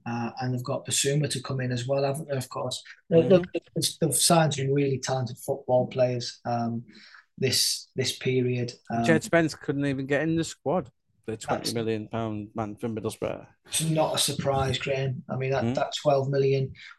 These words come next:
Speaker 2: Well,
Speaker 1: rise
Speaker 2: Antonio Conte said, didn't he? It's no surprise as well. He, he did, he did, he did call that quite early that he was a club sign. But it's, uh, but the fact that they can look at the, look at the boy they've just signed from Udinese, Destiny Udogie,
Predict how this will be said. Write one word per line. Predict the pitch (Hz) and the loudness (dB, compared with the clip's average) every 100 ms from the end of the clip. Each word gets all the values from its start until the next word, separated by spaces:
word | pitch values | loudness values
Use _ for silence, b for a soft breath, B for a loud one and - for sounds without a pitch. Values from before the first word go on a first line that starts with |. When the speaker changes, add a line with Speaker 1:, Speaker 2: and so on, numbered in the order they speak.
| - | 2
Speaker 2:
Well, | 143 | 8
Speaker 1:
rise | 156 165 | 10 10
Speaker 2:
Antonio | 175 190 180 170 | 10 10 10 10
Conte | 156 160 151 165 151 | 8 6 8 8 8
said, | - 156 | 8 6
didn't | 139 135 135 | 4 0 2
he? | 131 B B - | 2 B B -2
It's | 143 | 4
no | 165 | 6
surprise | 160 151 147 135 | 6 8 8 8
as | |
well. | 135 139 | 4 4
He, | 139 139 127 | 6 2 2
he | 139 | 0
did, | 135 131 - b b b b | 0 0 -4 b b b b
he | 139 | -4
did, | 131 147 107 | 2 4 4
he | 135 143 | 2 2
did | 139 143 131 | 4 0 0
call | - 135 131 | 4 6 6
that | 120 - | 2 0
quite | 127 120 | -2 2
early | 131 120 | 2 2
that | 113 117 | 2 0
he | |
was | 117 | 0
a | 113 | -4
club | - 123 | -6 -2
sign. | 139 151 | 4 6
But | 220 | 6
it's, | 226 | 6
uh, | 277 226 - B B | 4 2 -2 B B
but | 175 208 | -6 0
the | 170 | 4
fact | 196 247 226 | 6 6 8
that | 226 202 | 6 6
they | 214 | 4
can | 196 196 | 4 2
look | 185 202 | 2 2
at | 208 | 2
the, | 190 | 0
look | 170 196 | 0 0
at | 214 170 | 0 0
the | 175 | -2
boy | 156 170 156 | 2 2 2
they've | 151 | -2
just | 147 - | -8 0
signed | 160 143 | 2 2
from | 151 | 0
Udinese, | 147 170 175 135 | 2 2 2 0
Destiny | 143 135 - 139 131 | 0 -2 -4 -4 0
Udogie, | 143 151 147 - 120 | 2 2 2 -2 -4